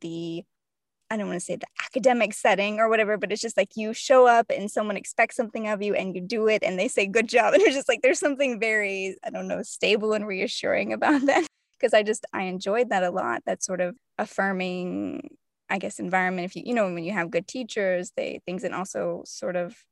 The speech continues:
I wouldn't say I'm necessarily competitive, but, you know, like, I liked doing things well and, like, being told, like,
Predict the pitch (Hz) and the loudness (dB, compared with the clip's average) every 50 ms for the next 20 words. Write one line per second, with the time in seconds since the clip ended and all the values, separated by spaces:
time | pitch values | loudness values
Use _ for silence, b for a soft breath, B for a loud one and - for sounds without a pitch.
0 | _ _ _ _ _ _ _ _ _ _ _ - - 262 294 277 247 - 220 196 | _ _ _ _ _ _ _ _ _ _ _ -8 -6 -4 -4 -4 -2 2 2 2
1 | 180 165 175 - - - 156 160 170 - 190 175 - - - 285 285 285 262 247 | 2 0 -6 -8 -8 -10 -10 -10 -10 -10 -10 -10 -10 -10 -8 -6 -4 -2 2 2
2 | 240 240 254 262 254 - 214 220 196 175 170 - - 180 175 170 165 165 175 - | 2 2 2 -2 -4 -2 0 0 2 2 0 0 -2 -4 -2 -2 -2 -4 -4 -4
3 | - 190 180 208 208 196 202 190 196 - - 170 165 160 - - - 240 240 233 | -6 -8 -6 -4 -4 -4 -4 -4 -6 -6 -6 -8 -8 -8 -10 -6 -4 -4 -2 -2
4 | 233 233 214 190 180 180 170 170 - 175 160 160 151 - - - 196 190 170 120 | -2 -2 -2 -2 -4 -6 -8 -8 -8 -8 -8 -8 -10 -12 -10 -8 -8 -6 -6 -8
5 | 123 _ | -10 _